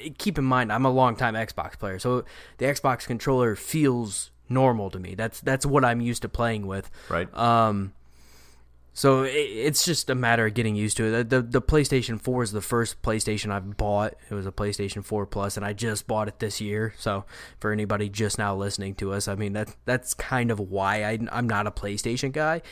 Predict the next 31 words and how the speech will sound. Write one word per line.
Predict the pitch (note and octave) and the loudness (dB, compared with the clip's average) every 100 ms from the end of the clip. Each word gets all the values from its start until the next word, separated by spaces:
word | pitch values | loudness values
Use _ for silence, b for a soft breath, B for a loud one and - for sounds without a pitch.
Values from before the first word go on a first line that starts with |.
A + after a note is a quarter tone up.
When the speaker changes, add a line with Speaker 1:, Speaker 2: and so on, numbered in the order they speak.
| B | B
Speaker 1:
and | G2 G#2+ | -6 -6
kinda | - A2+ G#2+ G2 | -2 -2 0 -2
why | G2 G2+ G#2 | 0 0 2
I | G#2 | 0
focus | G#2 A2 G#2+ A2 G2+ | -2 -2 -2 -2 -2
on | G2+ | -4
Xbox | F#2+ G2+ - B2 - | -4 -4 0 0 0
most | C#3+ C#3 | -2 0
of | C#3+ | -2
the | D3 | 0
time, | C#3+ C#3+ | 0 0
even | A#2+ G#2 G2 | 0 0 -2
Speaker 2:
Mm-hmm. | F#2+ - | -4 -4
Speaker 1:
though | G#2+ | -2
I | G#2 | 0
don't | G#2 G2 F#2 | 0 -2 -4
mean | G2 G#2 | -2 -2
to. | G#2+ B2+ C3 B B B B - | 0 0 -2 B B B B 2
Um, | A2+ A2+ G#2+ G2+ F2+ D#2+ - - | 4 6 4 2 -2 -8 -14 2
but | C3 - | 2 2
for | - D#3 | -2 0
me, | D3+ C#3+ D#3 D3+ A2+ F#2 G2+ - b b b b b b b _ _ _ _ _ _ _ | 0 2 6 6 4 -2 -8 -14 b b b b b b b _ _ _ _ _ _ _
being | - D3 C#3 A#2 | 4 8 8 6
the | G#2+ | 2
Xbox | G2+ - G2 F#2 - | 0 0 -2 -2 -4
guy, | F#2+ F#2 F#2 G2 - - _ - | -6 -4 -4 -8 -16 -20 _ 0
I | C3 B2+ C3+ C3+ C3+ C3 B2+ B2+ B B B - | 2 4 4 6 6 6 2 -4 B B B -4
prefer | C3+ - C3+ B2 A#2 A2+ A2+ | -2 0 2 4 6 4 2
the | A2 A2 | 0 0
offset | G#2 - G#2+ - | 0 0 -4 -4
sticks. | - F#2 - - | -4 -4 -8 -12